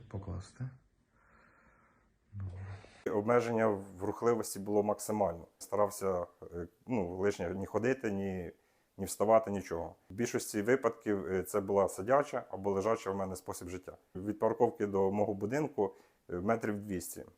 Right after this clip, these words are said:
Speaker 2: Ішов із, е, великими зусиллями, кілька раз навіть зупиняючись по дорозі, наскільки була велика біль. І біль ця ви-, е, відстрілювала як в коліна, так і в спину. Тобто біль йшла по всьому організму.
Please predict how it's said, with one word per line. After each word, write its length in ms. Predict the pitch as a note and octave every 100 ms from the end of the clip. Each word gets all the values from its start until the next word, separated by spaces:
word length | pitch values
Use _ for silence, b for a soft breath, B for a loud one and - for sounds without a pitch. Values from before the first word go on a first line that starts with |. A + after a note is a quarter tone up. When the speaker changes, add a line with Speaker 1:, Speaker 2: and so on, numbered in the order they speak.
| -
Speaker 2:
Ішов 480 | G2 - B2 C3 A#2+
із, 300 | G#2 G2+ -
е, 140 | F#2+ F#2+
великими 420 | G#2+ G#2+ G2+ F#2+
зусиллями, 580 | F#2 - G2+ G2+ A2+ B2+ - -
кілька 260 | A2+ A2+
раз 280 | G#2+ A2 -
навіть 280 | G#2 F#2+ F#2
зупиняючись 680 | F#2 F#2 G#2+ G#2+ F2+ - F2
по 140 | F2+
дорозі, 300 | G2 C3 B2
наскільки 480 | G#2+ F#2+ G#2+ - F#2+
була 380 | F2+ F#2+ F#2 F2+ - _
велика 280 | F#2 F#2+ F2
біль. 260 | F2+ F2+ E2+ _ _ _ _ _
І 160 | F#2 F#2
біль 200 | G#2+ B2
ця 180 | - G#2
ви-, 120 | G2+
е, 560 | - F#2 F#2 F#2 F2+ F2
відстрілювала 640 | F#2 - A2 G#2 G2 F#2+
як 160 | F#2+ G2
в 80 | -
коліна, 300 | G2+ A2 G2+
так 180 | G2 G2
і 40 |
в 60 | -
спину. 340 | - F2 D#2 _ _
Тобто 240 | F2 F2 F2+
біль 240 | G2 G#2 F#2+
йшла 240 | F2+ F#2+
по 100 | F#2
всьому 300 | - F#2 F2
організму. 440 | F2 F2 E2+ E2+